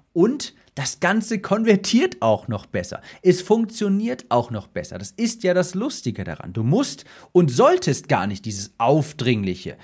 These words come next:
mit viel Druck arbeiten. Diese Art von Copywriting solltest du gar nicht benutzen. Es funktioniert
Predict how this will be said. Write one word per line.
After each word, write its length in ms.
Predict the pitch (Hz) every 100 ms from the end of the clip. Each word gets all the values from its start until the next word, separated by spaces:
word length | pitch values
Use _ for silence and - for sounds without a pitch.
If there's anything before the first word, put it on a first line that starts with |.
| - - _
mit 320 | 123 123 -
viel 380 | - 156 160 139
Druck 340 | 113 117 175 -
arbeiten. 500 | 101 98 82 90 98
Diese 220 | 175 -
Art 140 | 190
von 100 | 190
Copywriting 480 | 151 - 202 190 185
solltest 540 | 131 147 240 262 233 208
du 80 |
gar 180 | 180 185
nicht 160 | 196 -
benutzen. 360 | 180 254 -
Es 120 | 127 -
funktioniert 880 | 208 202 - 175 160 156 247 302